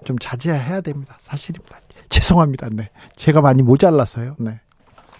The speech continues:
구월 시작됐습니다. 네. 가을이 왔다고요?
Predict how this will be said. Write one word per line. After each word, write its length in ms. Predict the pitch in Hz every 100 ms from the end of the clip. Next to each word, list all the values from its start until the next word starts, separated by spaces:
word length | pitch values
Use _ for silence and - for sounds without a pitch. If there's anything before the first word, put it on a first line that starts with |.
| - - -
구월 260 | 185 214
시작됐습니다. 800 | 165 208 185 160 - 135 123 139
네. 280 | 151 127 127 -
가을이 380 | - 147 175 170 156 - - -
왔다고요? 520 | 143 139 160 147 170